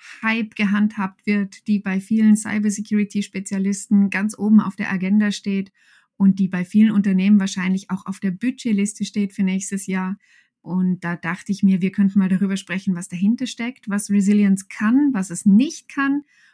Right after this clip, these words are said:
und was man damit, ähm, bewirken möchte im ganzen Kontext der Cybersecurity.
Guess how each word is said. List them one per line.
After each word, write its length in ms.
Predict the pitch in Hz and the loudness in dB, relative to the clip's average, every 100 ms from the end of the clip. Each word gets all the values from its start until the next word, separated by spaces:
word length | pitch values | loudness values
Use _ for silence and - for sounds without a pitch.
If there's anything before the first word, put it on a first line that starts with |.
| _ | _
und 160 | 208 185 | -2 0
was 160 | 185 - | -2 -2
man 120 | 185 | -2
damit, 480 | 185 185 185 175 - | -2 -2 -2 -4 -10
ähm, 480 | 180 175 175 170 185 | -8 -6 -4 -4 -6
bewirken 480 | - 175 226 262 269 | -4 0 0 6 6
möchte 540 | 202 190 - 196 196 208 _ _ | 6 4 -4 -4 -4 -4 _ _
im 260 | - 180 180 | -4 -4 -4
ganzen 460 | 190 175 - 185 | -6 -6 -4 -4
Kontext 560 | - 180 175 190 - - | -4 -6 -6 -10 -12 -14
der 80 | 180 | -12
Cybersecurity. 960 | - - 180 190 214 - 220 208 202 | -12 -12 -14 -14 -14 -14 -16 -14 -14